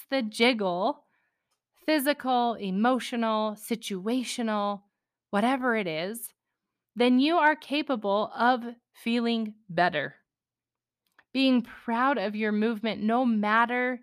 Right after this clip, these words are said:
your size. And stop thinking so much about how you look and spend so much more time recognizing how good you can feel.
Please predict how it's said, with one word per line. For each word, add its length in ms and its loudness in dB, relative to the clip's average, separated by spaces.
your 440 -2
size. 840 -10
And 200 -2
stop 580 -2
thinking 440 0
so 420 0
much 320 2
about 320 2
how 280 4
you 420 4
look 380 -2
and 180 0
spend 400 0
so 460 2
much 300 0
more 220 0
time 600 -6
recognizing 1000 -2
how 560 0
good 640 -2
you 340 -4
can 240 -10
feel. 520 -12